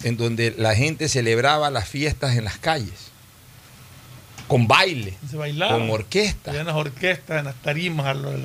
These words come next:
Speaker 2: largo de las avenidas.
Speaker 1: O haciendo deporte con el indoor fútbol, ya lo decíamos ayer, ¿no?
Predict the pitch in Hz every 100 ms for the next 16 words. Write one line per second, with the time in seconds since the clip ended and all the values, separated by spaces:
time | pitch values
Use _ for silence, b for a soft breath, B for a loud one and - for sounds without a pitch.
0 | 127 123 147 160 156 151 135 135 127 156
1 | 147 131 131 165 185 - - - - 110
2 | 117 156 139 113 - 185 185 123 120 107
3 | 107 113 104 95 127 143 117 101 117 117
4 | 107 120 113 107 92 120 143 101 98